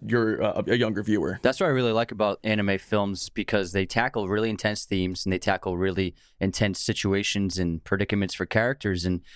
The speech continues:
Speaker 2: it's something that, um, Western animation, y-, yes, Pixar touches on some heavy themes, but not too extreme, not too adult. They're still very much kid and family friendly, but some of these anime movies are really intense, and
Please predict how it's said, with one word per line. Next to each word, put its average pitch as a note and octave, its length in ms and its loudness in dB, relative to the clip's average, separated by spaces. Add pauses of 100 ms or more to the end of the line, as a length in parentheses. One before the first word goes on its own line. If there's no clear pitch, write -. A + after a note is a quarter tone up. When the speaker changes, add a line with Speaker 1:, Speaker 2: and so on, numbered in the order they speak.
(200)
Speaker 2:
it's - 160 0
something D#3 280 2
that, B2 180 2
um, F#2+ 380 0
Western B2 600 0
animation, G#2+ 760 0 (280)
y-, A#2+ 140 -4 (200)
yes, D#3 220 2
Pixar D3+ 540 -2
touches D3 340 -2
on B2+ 160 0
some C3+ 480 -2
heavy C3+ 300 0
themes, C#3+ 300 0
but A2+ 180 0
not A#2+ 240 0
too B2 200 0
extreme, A#2+ 460 0
not A2+ 220 0
too C3 240 2
adult. A#2+ 400 0 (320)
They're A2+ 80 0
still A#2 260 2
very G#2+ 240 2
much G2+ 420 -2
kid A2 240 0
and F#2+ 100 -2
family F#2+ 300 2
friendly, B2+ 320 0
but F#2+ 220 0 (260)
some B2+ 220 2
of C3 40 4
these A2+ 140 2
anime A2+ 320 2
movies F#2 320 0
are F#2 80 0
really A2 260 2
intense, A#2+ 400 -2
and F#2 200 -6